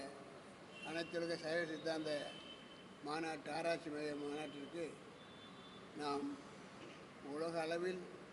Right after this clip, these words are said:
இப்படி ஒரு மாநாடு இதுவரை நடந்தது இல்லை என்று சொல்லுகிற அளவுக்கு இந்த அன்று நடக்கிற நிகழ்ச்சிகளையும்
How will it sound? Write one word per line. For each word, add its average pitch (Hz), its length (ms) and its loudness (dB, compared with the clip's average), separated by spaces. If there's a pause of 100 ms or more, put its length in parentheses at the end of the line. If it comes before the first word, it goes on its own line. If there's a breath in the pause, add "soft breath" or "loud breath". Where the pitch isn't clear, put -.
(440)
இப்படி 156 320 0
ஒரு 143 80 0 (100)
மாநாடு 165 460 4 (420)
இதுவரை 156 360 2 (140)
நடந்தது 165 420 2 (120)
இல்லை 165 240 2 (140)
என்று 151 220 -2
சொல்லுகிற 156 340 0
அளவுக்கு 165 420 2 (760)
இந்த 160 140 2 (340)
அன்று 151 180 2 (120)
நடக்கிற 165 280 2 (120)
நிகழ்ச்சிகளையும் 160 680 2